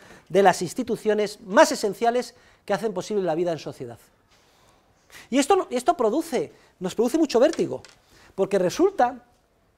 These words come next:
que las instituciones más importantes para nosotros, el lenguaje,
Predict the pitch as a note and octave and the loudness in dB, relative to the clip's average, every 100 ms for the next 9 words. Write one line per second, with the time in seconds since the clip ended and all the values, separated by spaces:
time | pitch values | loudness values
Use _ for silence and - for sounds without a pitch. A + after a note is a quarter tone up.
0 | _ _ _ _ _ _ _ _ _ _ | _ _ _ _ _ _ _ _ _ _
1 | A3 A3 G#3 G#3+ A3 G#3 D4 F4 E4+ D#4 | 6 6 4 -2 -6 -4 -2 0 0 0
2 | D4 C#4 C#4 D#4 G#3 - F3 D#3+ D#3 D#4 | 0 0 2 0 -2 -2 -4 -4 -4 -4
3 | A#3 C#4 - _ - - _ _ F#3+ F#3 | -4 -8 -12 _ -20 -20 _ _ -8 -6
4 | D#3 D#3 F3 - A2+ | -4 -4 -4 -6 -18